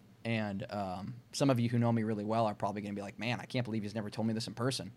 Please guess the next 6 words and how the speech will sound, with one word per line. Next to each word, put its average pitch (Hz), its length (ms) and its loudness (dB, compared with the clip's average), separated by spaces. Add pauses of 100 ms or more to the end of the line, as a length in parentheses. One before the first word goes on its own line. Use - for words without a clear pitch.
(120)
But 120 280 8 (480)
when 131 100 4
I 147 380 10 (240)
was 120 340 4
a 95 80 -6
sophomore 107 840 4